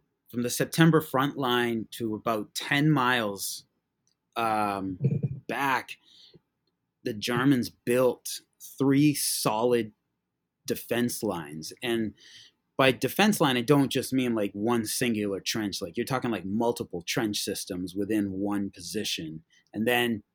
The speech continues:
once you break through that, you've got more multiple trench lines to take in the next German position. So, um, and then, of course, the third German position was known as the, you know, the,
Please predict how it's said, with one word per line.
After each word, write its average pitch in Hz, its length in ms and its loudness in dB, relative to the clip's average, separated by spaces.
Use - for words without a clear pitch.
once 127 200 -2
you 156 80 6
break 135 320 2
through 120 240 -2
that, 120 420 0
you've 107 180 -10
got 117 280 0
more 123 420 2
multiple 110 560 -4
trench 101 360 -6
lines 98 420 -6
to 110 80 -6
take 104 340 -4
in 104 120 0
the 98 80 -2
next 104 640 -2
German 101 480 -4
position. 85 680 -8
So, 90 400 -6
um, 87 440 -12
and - 60 -6
then, 131 80 0
of 131 100 -2
course, 139 300 2
the 117 160 -2
third 165 640 6
German 117 340 0
position 107 480 -2
was 104 220 -2
known 113 580 0
as 101 400 -4
the, 101 340 -6
you 143 80 -2
know, 98 120 -4
the, 110 260 -4